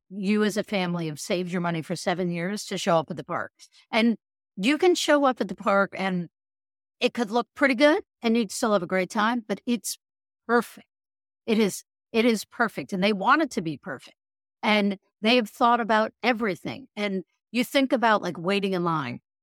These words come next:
You can wait in line to get into the stadium and th-, nobody's, th-, chopped liver. I, I don't know. I've never had waited in line to get to a game where they're spritzing me with water if it's a hundred degrees, or they're,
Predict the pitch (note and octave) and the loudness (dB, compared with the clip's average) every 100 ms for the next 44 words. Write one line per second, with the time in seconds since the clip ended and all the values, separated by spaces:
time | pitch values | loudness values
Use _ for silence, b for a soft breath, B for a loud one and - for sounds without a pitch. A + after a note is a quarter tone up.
0 | - A3+ D4+ F4 D#4 C4+ C4 G#3+ G#3 G3+ | -4 -2 2 4 6 4 2 2 4 2
1 | G3+ G#3 - F#3+ F#3+ F#3+ F#3+ G3 F3 - | 0 -6 -8 -2 0 0 -4 -8 -10 -8
2 | E3 E3 G3+ B3+ C#4 _ _ - A3+ G#3 | -6 -2 0 0 -2 _ _ -4 0 0
3 | G3 _ _ _ - D#3+ A3 - A#3+ C#4+ | -2 _ _ _ -20 -8 -8 0 4 4
4 | E4 D#4 C4 - _ _ - A3 - G#3 | 4 2 -2 -10 _ _ -12 -12 -12 -20
5 | A#3+ G#3 C#4+ C4 B3 B3 E3+ C3 G3 - | -20 -4 2 2 2 0 -2 -2 -4 2
6 | A#3+ C4+ C#4+ B3 G3 G3 A#3+ A#3+ A3+ B3 | 4 6 6 4 2 4 6 4 4 2
7 | A3 G3+ - _ A3 F#3+ G#3+ G#3 G3 F3+ | 0 -2 -4 _ -8 -2 0 0 0 0
8 | F3 F3 - F3 G#3 D#3+ F#3 E3+ E3+ D#3 | 0 -2 -4 -4 -4 -4 -2 -2 -4 -6
9 | C#3+ - b - F#3+ - - A#3 - A3 | -6 -10 b -6 -6 -6 -2 -2 0 0
10 | G#3 G3+ G3+ F#3+ G3 F3+ E3+ G3+ G3 E3 | 2 0 0 0 0 0 -4 -6 -2 -2
11 | G3 F3+ E3+ F#3 F3+ E3+ D#3 - G3+ G3+ | -2 -6 -8 -2 0 0 -2 -4 -2 0
12 | F#3+ F3+ | 2 0